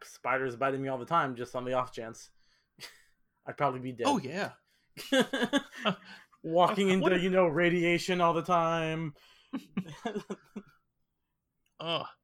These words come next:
Speaker 2: you know, that, that's gotta be its own set of stories, right? Like, how many people go around like, "Oh, you know, I heard this rumor that Spider-Man got his powers because a spider bit him. So maybe if a spider bits, it just has to be the right spider."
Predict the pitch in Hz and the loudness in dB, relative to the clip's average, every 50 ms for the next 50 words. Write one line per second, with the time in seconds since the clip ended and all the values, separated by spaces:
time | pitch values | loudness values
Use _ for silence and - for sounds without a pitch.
0 | _ _ - - - - 196 202 208 196 185 196 190 185 160 180 180 - - 190 | _ _ -20 -20 -4 0 2 4 4 6 6 4 4 4 2 0 0 2 2 2
1 | 175 165 147 139 147 139 127 - 135 127 123 120 120 - - 127 117 113 - - | 2 2 2 0 0 0 0 0 0 0 0 -2 -4 -4 -2 -2 -2 -4 -6 -4
2 | - 127 120 113 113 107 127 123 127 120 120 120 - - 170 180 190 190 180 - | -2 -2 0 -2 -2 -2 -2 -2 0 -2 -2 -2 -2 -2 0 0 0 0 0 -2
3 | - 151 147 - 156 143 131 123 135 131 127 120 113 120 117 117 120 120 117 113 | -4 -10 -8 -6 -6 -6 -2 0 0 0 0 0 0 0 0 0 0 -2 -4 -4
4 | 117 117 117 - _ _ _ - _ _ _ _ - 156 190 196 170 147 143 156 | -6 -6 -6 -8 _ _ _ -20 _ _ _ _ 0 2 2 2 2 2 2 2
5 | 151 139 135 165 190 185 151 143 123 - - 143 131 139 156 143 120 107 - 123 | 2 4 4 4 2 2 2 -2 -4 -4 -6 -6 -4 -4 -4 -4 -6 -8 -10 -16
6 | _ _ _ _ _ _ _ _ _ _ _ _ _ _ _ _ _ - 143 147 | _ _ _ _ _ _ _ _ _ _ _ _ _ _ _ _ _ -2 0 0
7 | 123 - - - - - 175 190 190 175 147 127 123 123 123 135 127 120 117 120 | 0 0 -6 -6 -2 0 4 4 4 4 4 2 0 2 2 2 2 2 0 -4
8 | - - 143 135 131 123 120 123 120 - - - - - _ _ 139 123 - 139 | -4 0 0 0 2 0 -2 -6 -8 -10 -14 -20 -20 -20 _ _ -14 -4 -4 -4
9 | 120 - 123 - - - - 135 143 143 135 135 127 117 - _ 139 131 131 - | -2 -2 -6 -8 -8 -2 0 0 0 2 2 0 0 -2 -4 _ -6 -6 -6 -8
10 | - 127 - - _ _ _ _ _ _ _ _ _ _ - - - - - 135 | -12 -14 -14 -14 _ _ _ _ _ _ _ _ _ _ -12 -8 -6 -2 -2 -2
11 | 120 120 127 131 156 196 226 214 139 131 120 120 131 156 - _ _ - 131 123 | -2 0 -2 0 2 2 2 2 2 0 0 0 -2 -4 -6 _ _ -6 -6 -6
12 | 123 - 123 120 - - - 135 127 135 131 131 123 127 135 131 - - 147 - | -6 -8 -8 -8 -8 -6 -4 0 0 2 2 0 0 -2 -2 -4 -4 -6 -4 -4
13 | 214 196 - 254 240 - 226 240 247 233 208 196 208 208 202 - - - 214 220 | -4 -2 -2 -4 -4 -4 -4 -4 -2 -2 0 0 -2 -2 -4 -6 -4 0 0 0
14 | 214 165 135 123 123 120 | 2 0 0 -2 -2 -4